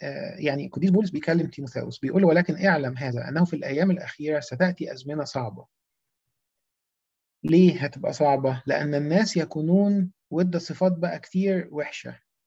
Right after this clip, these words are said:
الناس يكونون محبين لأنفسهم، محبين للمال، متعظمين، مستكبرين، مجدفين، غير طائعين لوالديهم،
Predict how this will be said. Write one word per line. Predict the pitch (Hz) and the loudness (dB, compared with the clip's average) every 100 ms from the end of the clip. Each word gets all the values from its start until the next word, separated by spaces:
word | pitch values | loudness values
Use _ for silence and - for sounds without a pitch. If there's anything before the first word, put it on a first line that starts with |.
| _ _ _ _ _ - | _ _ _ _ _ -4
الناس | 143 190 190 | 2 2 4
يكونون | 156 - 156 180 175 | 0 0 4 6 6
محبين | 160 - 143 165 180 | 4 -4 -4 4 6
لأنفسهم، | 156 147 135 - 131 - 120 - - | 4 0 -8 -8 -8 -10 -18 -16 -16
محبين | 127 131 131 151 165 | -12 -10 -6 -4 -4
للمال، | 147 135 135 127 104 123 - - | -4 -6 -6 -4 -6 -10 -16 -12
متعظمين، | 131 131 135 127 131 139 139 127 120 - - | -4 -2 -2 -2 -4 -2 -2 -2 -6 -10 -8
مستكبرين، | 120 - 127 127 131 131 131 117 123 _ | -8 -4 -6 -2 0 0 -2 -4 -8 _
مجدفين، | 127 127 127 127 123 143 127 120 - _ - | -4 -2 -2 -4 -6 -6 -6 -8 -12 _ -8
غير | 127 143 156 | 0 4 4
طائعين | 135 139 131 131 143 135 | 2 0 0 -4 -2 -2
لوالديهم، | 131 127 123 123 117 127 | 0 0 -2 -4 -6 -10